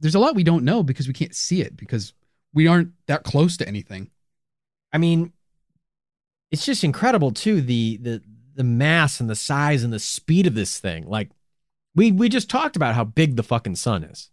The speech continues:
Speaker 2: It's
Speaker 1: Yeah.
Speaker 2: massive. The gravitational pull of the sun is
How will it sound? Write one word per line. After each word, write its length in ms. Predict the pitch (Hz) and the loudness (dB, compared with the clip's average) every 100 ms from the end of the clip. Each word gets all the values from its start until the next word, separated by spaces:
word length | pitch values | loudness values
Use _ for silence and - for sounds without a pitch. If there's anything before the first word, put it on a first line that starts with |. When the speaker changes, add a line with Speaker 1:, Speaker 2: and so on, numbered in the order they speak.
| _ | _
Speaker 2:
It's 80 | - | -12
Speaker 1:
Yeah. 140 | - 131 | -8 -6
Speaker 2:
massive. 640 | 175 220 262 - - - _ _ _ | -8 -6 -6 -6 -10 -16 _ _ _
The 60 | - | -6
gravitational 640 | 151 277 294 233 233 190 147 | 0 2 2 2 0 0 -2
pull 220 | - 269 | 0 0
of 100 | 120 | 0
the 80 | 120 | -4
sun 400 | - - 233 117 | -4 -2 -2 -2
is 200 | 92 | -6